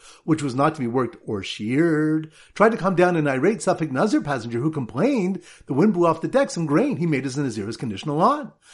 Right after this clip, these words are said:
by telling him that even if he had pledged to be a Nazir Shimshon, what nitna Naziris ela hafla, and that he is not a Nazir.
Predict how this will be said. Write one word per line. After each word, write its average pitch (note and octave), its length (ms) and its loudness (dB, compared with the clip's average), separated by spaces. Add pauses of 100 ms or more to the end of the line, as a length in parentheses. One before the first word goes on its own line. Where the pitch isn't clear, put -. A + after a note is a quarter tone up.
(160)
by G#2+ 140 -2
telling F#3+ 320 0
him C3+ 80 0
that A2+ 160 -4
even C4+ 340 -4
if F#3 80 -2
he E3 80 -2
had C3 160 -2
pledged A#3 220 0
to D3 80 -12
be D#3 100 0
a F3 60 -2
Nazir G#3 300 -2
Shimshon, A#3 720 0 (280)
what C3+ 180 -4
nitna G#3 200 -2
Naziris A#3 720 2
ela G#3 280 4
hafla, C3+ 720 0
and E3+ 120 2
that F#3+ 80 -2
he G#3+ 80 2
is E3+ 140 4
not A3+ 360 0 (140)
a A#2 100 -12
Nazir. G#2+ 460 -8